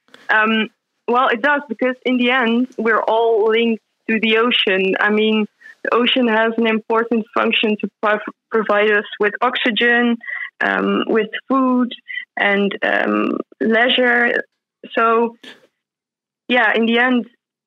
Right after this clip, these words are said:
a healthy ocean also means a healthy human population.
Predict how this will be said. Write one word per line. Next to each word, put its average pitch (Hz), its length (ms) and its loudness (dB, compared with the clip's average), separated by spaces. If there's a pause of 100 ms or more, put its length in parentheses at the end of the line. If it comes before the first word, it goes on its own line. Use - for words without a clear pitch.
(520)
a 226 160 0
healthy 240 440 -2
ocean 226 420 0
also 240 320 -2
means 214 340 0 (220)
a 208 100 0
healthy 208 400 0
human 196 340 0
population. 202 840 -2